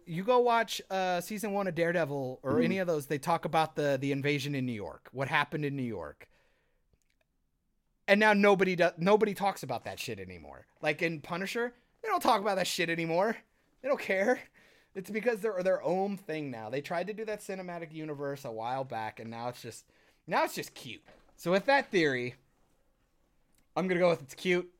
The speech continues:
Speaker 1: No way, 'cause those things have, I don't think the movies and the show really do anything with each other anymore other than referential stuff.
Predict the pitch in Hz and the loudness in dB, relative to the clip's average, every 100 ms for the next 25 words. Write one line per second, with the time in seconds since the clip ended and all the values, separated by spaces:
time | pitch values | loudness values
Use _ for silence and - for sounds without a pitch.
0 | _ _ _ 117 143 139 120 113 113 - | _ _ _ -2 2 4 2 0 -6 -8
1 | 135 160 160 156 147 143 151 120 120 135 | -2 2 2 2 0 0 -4 -4 -2 0
2 | 139 135 131 127 123 120 120 117 107 127 | 0 -2 -8 -6 -6 -6 -6 -8 -8 -6
3 | 110 104 107 104 98 113 104 101 104 101 | -6 -6 -6 -8 -12 -12 -10 -10 -10 -12
4 | 101 98 95 98 101 95 98 98 98 104 | -12 -14 -14 -14 -10 -10 -10 -10 -10 -8
5 | 107 101 98 92 90 110 107 - 98 95 | -8 -8 -10 -12 -16 -10 -10 -8 -12 -12
6 | 90 82 - 82 - | -16 -18 -16 -16 -18